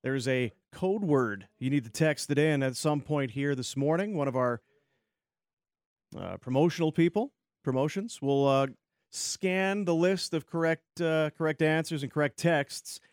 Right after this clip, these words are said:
and one of you lucky devils will be off to the game tonight and will be contacted, uh,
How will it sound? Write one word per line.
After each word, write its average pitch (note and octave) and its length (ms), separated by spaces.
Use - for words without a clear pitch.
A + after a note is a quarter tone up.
and B2 300
one D3 240
of F3 100
you E3+ 240
lucky D#3 680
devils C3+ 380
will B2+ 120
be B2+ 140
off B2 220
to B2 100
the A2+ 60
game A#2+ 300
tonight A2+ 380
and A2 240
will A2+ 120
be A2 120
contacted, A2+ 960
uh, F#2+ 300